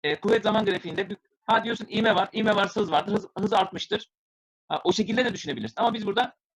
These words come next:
neye bakıyoruz? E, kuvvet uygulanıyor, zaman geçiyor, yol alınmıştır. Dolayısıyla iş yapılmış olur. Veya hız mutlaka artacaktır burada. Eğer şöyle bir şey olsaydı, mesela grafiğimizi şöyle çizseydik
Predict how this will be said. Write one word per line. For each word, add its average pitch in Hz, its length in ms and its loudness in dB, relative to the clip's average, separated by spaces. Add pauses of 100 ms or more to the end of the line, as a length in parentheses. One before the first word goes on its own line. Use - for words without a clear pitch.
neye 220 180 2
bakıyoruz? 190 440 -2
E, 160 80 -10
kuvvet 226 300 2
uygulanıyor, 180 360 -2
zaman 220 280 2
geçiyor, 196 380 0
yol 220 200 2
alınmıştır. 156 540 -4
Dolayısıyla 190 340 -4
iş - 100 -6
yapılmış 190 300 -4
olur. 143 160 -10 (420)
Veya 202 260 4
hız 226 140 0
mutlaka 226 340 0
artacaktır 160 480 -2
burada. 151 320 -2 (680)
Eğer 196 200 4
şöyle 254 280 0
bir 233 60 -8
şey 220 140 2
olsaydı, 175 420 -2
mesela 143 240 -6
grafiğimizi 165 500 -6
şöyle 240 300 -2
çizseydik - 460 -10